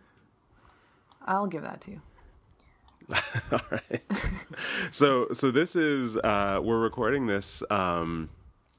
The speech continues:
Speaker 2: uh, uh, less than a week after we were all at sips. And for people listening who don't know, sips stands for the Society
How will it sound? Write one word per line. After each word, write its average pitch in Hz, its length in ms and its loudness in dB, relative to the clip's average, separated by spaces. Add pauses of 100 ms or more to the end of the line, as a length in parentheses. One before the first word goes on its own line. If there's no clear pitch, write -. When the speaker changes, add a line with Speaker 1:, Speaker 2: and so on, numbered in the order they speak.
(120)
Speaker 2:
uh, 98 380 0
uh, 95 200 0
less 110 260 2
than 127 100 2
a 104 60 0
week 104 360 -2
after 87 840 -2 (360)
we 95 80 0
were 92 100 4
all 98 180 2
at - 140 -10
sips. - 840 -6
And 85 720 -6 (300)
for 95 280 0
people 123 280 -2
listening 110 600 0
who 104 140 -6
don't 95 220 -2
know, 101 220 0
sips - 400 -2
stands 104 560 -2
for 95 220 -2
the 87 100 -8
Society 98 840 -2